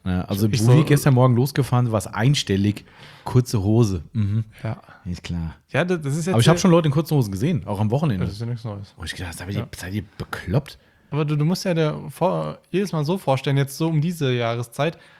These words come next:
Speaker 2: morgens ist es kalt.
Speaker 1: Das stimmt.
Speaker 2: Aber so mittags wird's halt warm.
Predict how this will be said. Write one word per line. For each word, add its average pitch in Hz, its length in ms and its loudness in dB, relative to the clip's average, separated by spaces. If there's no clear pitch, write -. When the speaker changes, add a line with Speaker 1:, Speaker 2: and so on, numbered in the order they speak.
Speaker 2:
morgens 214 480 2
ist 196 120 -4
es 180 200 -10
kalt. 104 560 -4
Speaker 1:
Das 151 120 4
stimmt. 113 220 4
Speaker 2:
Aber 147 340 2
so 143 80 0
mittags 180 440 2
wird's 160 180 -2
halt 147 260 -2
warm. 139 540 0